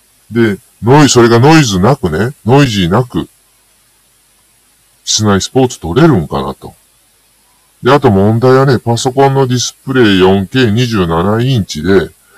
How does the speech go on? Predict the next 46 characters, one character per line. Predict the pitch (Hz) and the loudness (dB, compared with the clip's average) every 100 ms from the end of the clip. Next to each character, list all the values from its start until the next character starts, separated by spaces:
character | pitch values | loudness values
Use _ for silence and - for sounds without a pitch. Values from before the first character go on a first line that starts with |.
| _ _ - | _ _ -14
画 | - 90 92 | -6 -4 -2
像 | 104 104 101 | 0 0 0
を | 117 | 0
等 | - 101 104 107 | -2 -4 0 2
倍 | 107 110 107 | 2 2 2
で | 104 | 0
全 | 95 104 | 0 -2
く | _ 147 127 101 | _ -6 -4 -2
ノ | 107 139 | 0 0
イ | 113 | -2
ジ | 92 87 | -6 -4
ー | 87 | -4
な | 113 | -4
く | - | -4
ね、 | 80 107 - _ _ _ _ _ _ _ _ _ | -4 -4 -6 _ _ _ _ _ _ _ _ _
見 | 85 95 | -6 0
れ | 135 175 | 2 4
る | 131 98 85 78 | 2 0 -2 -4
の | 69 - | -8 -8
か | - | -8
な | 69 80 | -8 -8
と。 | - - - _ _ _ _ _ _ _ _ _ _ _ - | -8 -16 -18 _ _ _ _ _ _ _ _ _ _ _ -4
こ | 139 | 0
の | 147 | 4
今 | 190 170 | 6 4
ね、 | 127 95 | 4 0
こ | - 123 | 0 -2
れ | 127 | 0
今 | 147 139 | 0 -2
こ | - 107 | -2 -4
う | |
見 | 120 | -2
と | 123 107 | -2 -2
る | 95 | -2
こ | 95 | -4
の | 92 90 92 _ _ _ _ 98 | -4 -4 -8 _ _ _ _ -14
画 | 90 92 | -8 -6
面 | 110 110 | -4 -4
は | 90 78 | -4 -8
ね、 | 80 69 - _ _ _ _ _ _ _ _ _ _ _ _ _ - 90 | -10 -12 -14 _ _ _ _ _ _ _ _ _ _ _ _ _ -10 -2
デ | 143 | 2
ル | 139 104 | 2 2
の | 98 101 92 | 2 2 0
四 | 92 101 98 92 | -2 -2 -2 -6
ケ | - 123 | -2 0
ー | 98 85 | 2 -2